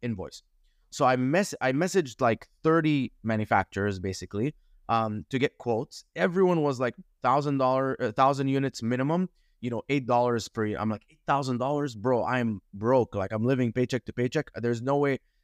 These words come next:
I can, I can do this. Like, maybe I'll put, like, a couple thousand on my card, uh,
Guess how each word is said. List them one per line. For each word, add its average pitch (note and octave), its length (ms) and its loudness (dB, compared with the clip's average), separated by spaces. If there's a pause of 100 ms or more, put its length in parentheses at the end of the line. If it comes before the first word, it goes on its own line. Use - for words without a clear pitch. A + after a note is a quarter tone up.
(100)
I A#2+ 100 -2
can, A#2 400 -2
I G#2+ 120 -4
can A2 140 -6
do E3+ 120 2
this. A#2 240 -6 (220)
Like, B2+ 200 -4
maybe F3 280 4
I'll D3 120 6
put, C#3 200 0
like, B2 140 -2
a A#2 60 -2
couple D3 220 -4
thousand E3 380 2
on D#3 100 2
my C3+ 140 0
card, D3+ 380 0
uh, G2 120 -4